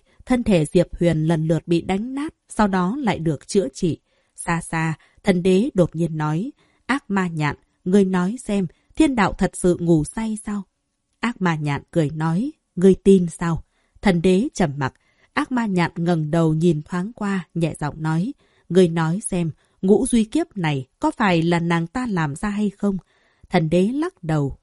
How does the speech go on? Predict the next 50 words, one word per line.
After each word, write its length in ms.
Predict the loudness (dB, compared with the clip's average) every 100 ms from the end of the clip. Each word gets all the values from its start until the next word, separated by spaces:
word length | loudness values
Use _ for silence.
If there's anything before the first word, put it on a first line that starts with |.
| _
"Không 300 | 0 0 0
biết." 180 | -4 -4 -6 _ _ _ _
Ác 220 | -6 -4
ma 140 | -2 -2
nhạn 240 | -2 -4 -4
trầm 200 | -4 -4
giọng 180 | -6 -8
nói, 380 | -4 -2 -2 -6 _ _ _
"Ta 100 | -2
hỏi 220 | 0 0 -4
thăm 240 | -4 -4 0
tình 220 | -2 0
huống 320 | 0 0 0
bên 140 | -2
ngoài 220 | -2 -2 -2
một 200 | -4 -4
chút, 200 | -4 -4 -4 _ _
hiện 180 | 2 2
giờ 280 | 4 4 4
bên 260 | 2 -2 -2
ngoài 260 | 0 0
cường 280 | 2 2 0
giả 200 | 0 -2
ở 200 | -2 -4
các 220 | -4 -6 -2
thời 180 | -2
đại 240 | 0 -2 -4
đã 160 | -6 -4
tề 180 | 0 0 2
tụ, 240 | -2 -2 _ _ -2
đây 180 | 2 2
không 220 | 2 0
phải 260 | -2 -4 -2
là 180 | -4 -2
điều 200 | -2 -2
tốt." 300 | -2 -4 -4 _ _ _ _ _
Thần 200 | -2 0
đế 160 | 2 0
nhíu 300 | 2 0 0
mày, 340 | -2 -2 -4 _ _ _
"Là 140 | 2 2
nàng 260 | 4 0
ta 160 | -2 -6
làm 300 | -4 -4 -4
sao?" 280 | -6 -6 -6 _ _ _ _
Ác 180 | -4 -2
ma 120 | -2 -2
nhạn 260 | -2 -6 -6
lắc 280 | -8 -8 -6
đầu, 380 | -2 -2 -2